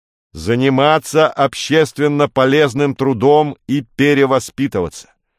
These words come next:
Все пиратское оружие, все пиратские корабли, кроме Черной Пираи,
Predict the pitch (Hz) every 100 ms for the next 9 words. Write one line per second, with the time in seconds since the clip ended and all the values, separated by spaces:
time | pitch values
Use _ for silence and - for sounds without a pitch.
0 | _ _ _ _ _ _ - 170 202 165
1 | 160 160 - 135 135 151 156 131 143 -
2 | - 143 127 127 127 - - 104 95 95
3 | 92 87 127 156 165 - _ _ _ _
4 | - 95 92 85 - 92 82 85 87 80
5 | 107 131 139 123